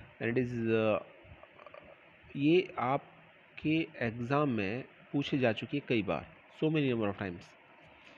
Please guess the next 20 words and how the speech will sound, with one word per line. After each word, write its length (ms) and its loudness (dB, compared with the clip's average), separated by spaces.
Uh, 260 -2
you 180 -2
can 400 0
see 420 0
last 420 2
year 160 0
question 220 -2
paper 300 -4
and 460 -6
it 40 -4
is 180 -2
asked 400 -4
so 120 2
many 160 0
number 220 -2
of 80 -10
time, 180 -2
एचटीटीपी 420 -4
and 100 0
एचटीटीपीएस। 600 -8